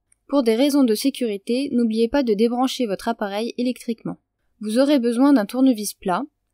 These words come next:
d'un tournevis cruciforme et d'une pince pour réaliser cette opération.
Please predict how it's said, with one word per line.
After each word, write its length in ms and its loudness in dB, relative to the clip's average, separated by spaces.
d'un 120 -2
tournevis 520 2
cruciforme 720 -6
et 100 0
d'une 220 2
pince 300 0
pour 200 -8
réaliser 420 -4
cette 220 -2
opération. 500 -4